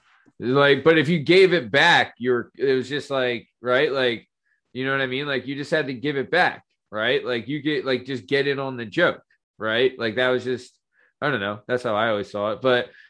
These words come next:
we did talk about last week about how, uh, and I'm wondering, Liam, you probably experienced this,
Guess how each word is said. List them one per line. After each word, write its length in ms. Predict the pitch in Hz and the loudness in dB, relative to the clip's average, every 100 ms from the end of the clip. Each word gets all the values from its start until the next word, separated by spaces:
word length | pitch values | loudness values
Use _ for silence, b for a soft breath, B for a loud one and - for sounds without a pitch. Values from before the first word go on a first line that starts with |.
| - | -2
we 120 | 147 | 4
did 180 | 190 202 | 6 6
talk 240 | 196 180 | 4 2
about 300 | 165 151 131 | 2 2 2
last 320 | 123 135 127 135 | 0 0 -2 -6
week 220 | 123 123 | -6 -4
about 280 | 123 120 110 | 0 0 0
how, 400 | 120 117 113 110 | 0 2 0 0
uh, 280 | 107 104 101 | -2 -4 -8
and 140 | 127 | -6
I'm 180 | 131 131 | -6 -4
wondering, 380 | 143 160 147 127 | -4 -4 -4 -6
Liam, 340 | 131 143 123 120 | -6 -4 -4 -4
you 140 | 123 | -4
probably 320 | 127 120 113 | -2 0 0
experienced 640 | 104 - 110 104 104 95 | -4 -8 -8 -6 -8 -10
this, 280 | 104 98 - | -8 -8 -8